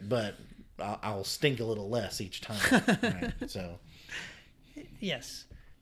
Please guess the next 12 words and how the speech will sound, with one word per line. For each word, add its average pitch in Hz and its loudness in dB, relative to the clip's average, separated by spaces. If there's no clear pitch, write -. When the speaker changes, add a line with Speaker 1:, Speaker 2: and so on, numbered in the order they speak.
Speaker 2:
Electronic 240 6
games, 190 2
you 226 2
can 202 4
do 185 6
a 175 2
lot 160 0
of 151 -4
this 156 -6
stuff - -4
as 165 -4
well. - -8